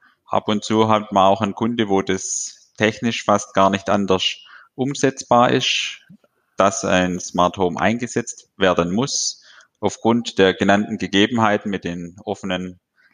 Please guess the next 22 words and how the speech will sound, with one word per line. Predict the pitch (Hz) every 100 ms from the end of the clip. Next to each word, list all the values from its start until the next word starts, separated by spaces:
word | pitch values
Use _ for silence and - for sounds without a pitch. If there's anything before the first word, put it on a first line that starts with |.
| _
Wohnräumen. | 82 101 127 117 113 113 117 120 117 - _ _ _ _ _ _ - -
Und | 90 87
sonst, | 90 90 - -
ähm, | 85 85 85 -
Positionen | 90 95 - 92 101 104
erstehen | 95 - 98 98 95
würden | 95 95 95 92 - _ _ _ _
mit | - 95
den | 95 90
Schalterbatterien, | 92 104 113 113 110 110 110 110 110 110 _ _ _
den | 104 98 101 _
großen | - 101 104 104 98 98 _ _
Vielzahl | 101 - 98 95
wegen | 92 92 87
der | 87
Beschattung | - - 95 - 113 110 - - - - -
und | 101
der | 90
vielen | - 101 92 90
Technik, | 101 110 123 113
die | - 98
in | 95 92